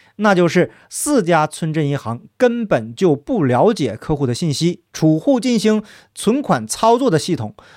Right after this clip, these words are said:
很可能是一套虚假系统。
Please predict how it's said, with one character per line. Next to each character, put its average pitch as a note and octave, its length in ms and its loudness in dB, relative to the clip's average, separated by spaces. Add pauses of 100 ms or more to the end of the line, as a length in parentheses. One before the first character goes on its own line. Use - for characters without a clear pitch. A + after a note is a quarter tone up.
很 A#3+ 320 0
可 C3+ 220 -4
能 B2 160 -2
是 A3+ 200 -2
一 D#3+ 80 0
套 D#3+ 360 -2
虚 A#3+ 340 -6
假 D#3 260 -4
系 - 140 -8
统。 G#2+ 160 -12